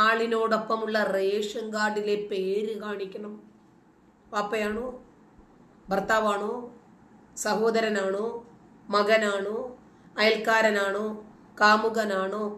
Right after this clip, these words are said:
ഡിവോഴ്സ് ചെയ്ത ഭർത്താവാണോ, കൂട്ടുകാരനാണോ, എല്ലാ കാര്യങ്ങളും കാണിച്ചിരിക്കണം. ഇങ്ങനത്തെ ഒരു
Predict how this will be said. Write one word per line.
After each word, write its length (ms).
ഡിവോഴ്സ് 480
ചെയ്ത 260
ഭർത്താവാണോ, 720
കൂട്ടുകാരനാണോ, 920
എല്ലാ 340
കാര്യങ്ങളും 480
കാണിച്ചിരിക്കണം. 680
ഇങ്ങനത്തെ 580
ഒരു 180